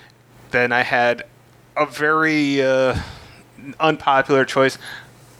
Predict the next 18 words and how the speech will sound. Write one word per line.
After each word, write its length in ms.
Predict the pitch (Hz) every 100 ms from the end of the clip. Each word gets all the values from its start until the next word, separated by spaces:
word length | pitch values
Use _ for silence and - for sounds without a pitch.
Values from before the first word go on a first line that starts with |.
| - -
Guilty 380 | 175 185 180 180
pleasure, 500 | - 151 139 143 135
House 420 | - - 131 131
of 140 | 139 123
Wax, 420 | 117 113 110 - - - -
'cause 300 | 165 151 147
it's 160 | 143
not 180 | 160 170
like 160 | 165 160
the 140 | 151
original 440 | 135 147 - 131
House 260 | 117 123 -
of 120 | 120
Wax 320 | 123 117 -
was 160 | 135 117
that 200 | 117 113
good 200 | 123 113
either. 320 | 110 98 87